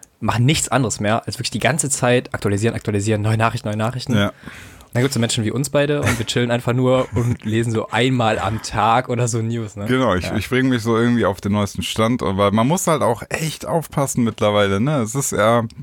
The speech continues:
Speaker 2: es ist so ein selbstverstärkender Faktor, weil es ist ein großes Thema, was jetzt alle beherrscht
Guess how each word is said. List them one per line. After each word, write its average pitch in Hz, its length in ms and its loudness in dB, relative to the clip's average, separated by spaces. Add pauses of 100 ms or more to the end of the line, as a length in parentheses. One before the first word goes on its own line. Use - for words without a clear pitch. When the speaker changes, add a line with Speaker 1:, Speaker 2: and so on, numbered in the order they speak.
(280)
Speaker 2:
es - 160 -2
ist 180 140 0
so 180 80 2
ein 147 100 2
selbstverstärkender 135 960 0
Faktor, 90 580 0
weil 101 280 2
es - 180 -4
ist - 300 -4
ein 131 220 2
großes 123 360 -2
Thema, 160 460 0
was - 280 -2
jetzt 104 320 -2
alle 123 220 0
beherrscht 101 560 0